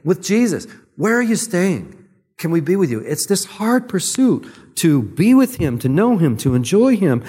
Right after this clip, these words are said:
And we could compare that to a false pursuit before we move on. We can compare a true pursuit with a false pursuit.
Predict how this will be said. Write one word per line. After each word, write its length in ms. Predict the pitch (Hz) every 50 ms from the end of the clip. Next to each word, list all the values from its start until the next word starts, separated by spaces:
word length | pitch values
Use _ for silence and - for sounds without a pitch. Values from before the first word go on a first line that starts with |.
| - - -
And 320 | - 233 226 220 220 214 220
we 200 | 185 214 254 285
could 240 | 277 285 277 262 277
compare 420 | - 214 180 156 - 160 147 143
that 200 | 143 147 156 151
to 160 | - 185 202 208
a 40 |
false 360 | 202 - - 240 247 247 - -
pursuit 520 | - 143 127 - - 131 117 110 104 - - - - _ _ _ _ _ _ _ _ -
before 320 | - 139 139 - 151 143
we 100 | 131 131
move 260 | 127 123 123 120 110 110
on. 300 | 113 110 107 101 104 110 - - _ _ _ _ _ _ _ _ _ _ _ _ _ _ _ _ _ _ _ -
We 120 | - 196 247
can 180 | 254 269 214
compare 420 | - - 147 127 - 160 151 151 147
a 60 | 131
true 280 | - - - 220 262 262
pursuit 420 | - 151 - - - 131 139 165
with 160 | 165 175 -
a 20 | 208
false 300 | - - 262 262 247 -
pursuit. 420 | - 131 110 - - 110 110 -